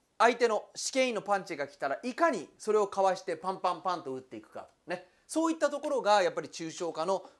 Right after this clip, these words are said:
今度知識を知ってるだけじゃなくて、コンビネーションという形で考えられますんで、そこはもう事例を解きながら練習するしかないかなと思います。はい。で、その中で、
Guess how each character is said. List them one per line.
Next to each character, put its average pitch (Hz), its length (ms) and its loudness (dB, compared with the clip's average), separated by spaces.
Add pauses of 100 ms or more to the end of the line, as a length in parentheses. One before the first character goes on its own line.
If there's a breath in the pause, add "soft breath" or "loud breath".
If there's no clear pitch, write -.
今 185 160 -6
度 135 80 -8
知 - 180 -10
識 208 200 -8
を 165 40 -8
知 - 120 -16
っ - 80 -20
て 302 100 -8
る 285 80 -10
だ 277 140 -2
け 262 80 -8
じ 196 80 -8
ゃ - 20 -8
な 143 60 -10
く 123 80 -18
て、 135 100 -6
コ 226 140 -8
ン 226 80 -8
ビ 226 80 -8
ネ 220 80 -6
ー 190 40 -6
シ - 80 -14
ョ 107 60 -14
ン - 40 -20
と - 100 -20
い 180 40 -12
う 208 60 -10
形 196 320 -8
で 165 260 -2
考 156 200 -12
え 139 60 -4
ら 131 100 -6
れ 123 80 -10
ま 120 100 -14
す 107 100 -20
ん 107 120 -14
で、 165 200 -2 (120 loud breath)
そ 311 140 -6
こ 302 80 -2
は 320 60 4
も 302 100 0
う 190 40 0
事 147 140 -8
例 185 100 0
を 180 80 -2
解 170 140 -12
き 202 80 -16
な 226 100 -12
が 214 80 -6
ら 156 80 -8
練 123 180 -10
習 120 160 -16
す 123 120 -18
る 131 80 -16
し - 80 -20
か 151 100 -14
な 120 80 -14
い 110 60 -18
か 104 100 -20
な 127 80 -12
と - 80 -18
思 107 120 -20
い 90 40 -20
ま - 100 -20
す。 - 160 -20 (320)
は 135 120 2
い。 - 80 -2 (100)
で、 208 120 2
そ 262 120 -4
の 277 80 -4
中 302 240 0
で、 214 260 4